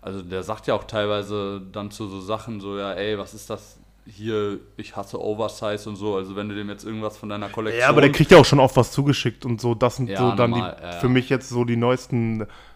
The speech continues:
Speaker 2: so die ganz, äh, erfolgreichen Twitcher und YouTuber sind schon so die neuen In-,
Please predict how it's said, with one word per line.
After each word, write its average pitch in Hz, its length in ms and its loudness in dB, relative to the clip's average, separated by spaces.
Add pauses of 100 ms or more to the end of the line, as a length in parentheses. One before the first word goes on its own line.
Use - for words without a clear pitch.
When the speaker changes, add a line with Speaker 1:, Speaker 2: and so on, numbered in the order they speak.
Speaker 2:
so 113 320 -2
die 110 220 -10
ganz, 120 380 -4 (840)
äh, 107 340 -2
erfolgreichen 120 680 -4
Twitcher - 440 -4
und 117 160 -4
YouTuber 127 400 -4
sind 117 180 -6
schon 117 200 -6
so 117 120 -4
die 113 100 -2
neuen 117 240 -2
In-, 104 220 -6